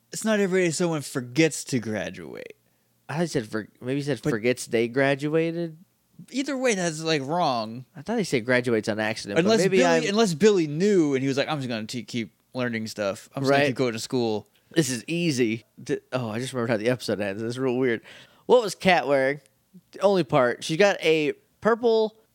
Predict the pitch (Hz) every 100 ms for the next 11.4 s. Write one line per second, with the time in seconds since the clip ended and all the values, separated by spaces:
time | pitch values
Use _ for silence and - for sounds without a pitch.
0 | _ - 156 139 180 190 180 - - -
1 | - 165 165 143 139 170 - - 156 143
2 | 123 - 135 156 151 165 180 165 - 156
3 | 143 - 139 117 95 120 123 131 135 135
4 | 131 127 117 123 117 - 98 90 - 127
5 | 139 135 123 123 - _ 127 131 165 170
6 | 160 147 - 147 135 135 139 139 135 123
7 | 107 117 127 135 131 151 139 143 - -
8 | 156 185 165 120 92 147 139 135 127 110
9 | _ - - 131 113 110 - 110 101 101
10 | - - - 180 156 135 120 - 95 80
11 | 58 - -